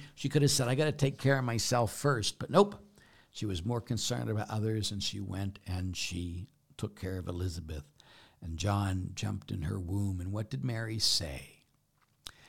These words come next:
She didn't say, "I am filled with sorrows." She said, "My soul proclaims the greatness of the Lord. My spirit rejoices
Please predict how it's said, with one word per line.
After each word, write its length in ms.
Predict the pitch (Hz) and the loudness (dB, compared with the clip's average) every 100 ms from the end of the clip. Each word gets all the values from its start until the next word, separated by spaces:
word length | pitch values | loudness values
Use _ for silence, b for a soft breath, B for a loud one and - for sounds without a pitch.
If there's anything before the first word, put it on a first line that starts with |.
| B | B
She 120 | - 117 | -6 -4
didn't 180 | 147 | 0
say, 200 | - 131 | 2 4
"I 160 | 127 143 | 6 8
am 200 | 180 170 | 8 6
filled 280 | 143 180 156 | 4 2 4
with 160 | 175 | 4
sorrows." 920 | - 156 147 147 131 139 143 143 - - _ _ _ _ _ _ b b b b b | 4 6 8 6 4 4 4 2 0 -8 _ _ _ _ _ _ b b b b b
She 180 | - - | -10 -6
said, 240 | - 110 | -4 -4
"My 180 | 98 95 | -4 -4
soul 360 | - - 110 113 | -4 -2 -2 -4
proclaims 680 | 101 101 - 101 101 101 - | -4 -8 -6 -4 -2 -4 -4
the 100 | 101 | -10
greatness 640 | 98 98 98 120 98 - | -8 -8 -8 -8 -8 -8
of 60 | 110 | -8
the 100 | 85 | -6
Lord. 520 | 87 98 101 98 95 | -6 -4 -4 -4 -4
My 180 | 85 85 | -6 -6
spirit 680 | - - 110 107 107 104 - | -6 -6 -6 -4 -4 -4 -6
rejoices 1600 | 104 110 101 101 110 113 127 123 - - 98 90 95 - - - | -6 -4 -4 -4 -4 -4 -2 -2 -2 -4 -8 -14 -12 -8 -8 -10